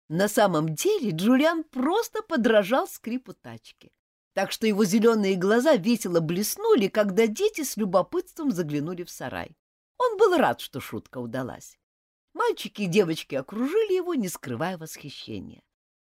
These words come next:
«Джулиан, у тебя получается чудесная тачка! Какой же ты умный!» «Вовсе нет»,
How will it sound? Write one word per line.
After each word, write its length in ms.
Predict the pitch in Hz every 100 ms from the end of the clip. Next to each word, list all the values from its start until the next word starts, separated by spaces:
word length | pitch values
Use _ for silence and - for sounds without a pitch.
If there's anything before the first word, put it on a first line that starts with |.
| _ _ _
«Джулиан, 840 | 233 302 339 466 466 294 151 123 _ _ _ _
у 80 | 254
тебя 260 | 302 415
получается 680 | 494 415 427 - 453 427 381
чудесная 760 | - 269 233 277 494 - 480 508 -
тачка! 640 | 523 359 - - - 151 _ _ _ _
Какой 600 | - 226 - - 523 440
же 140 | 247
ты 200 | 247 277
умный!» 600 | 240 254 226 180 156 143 - _ _ _ _ _
«Вовсе 560 | 427 440 311 - 214
нет», 560 | 185 208 196 139 -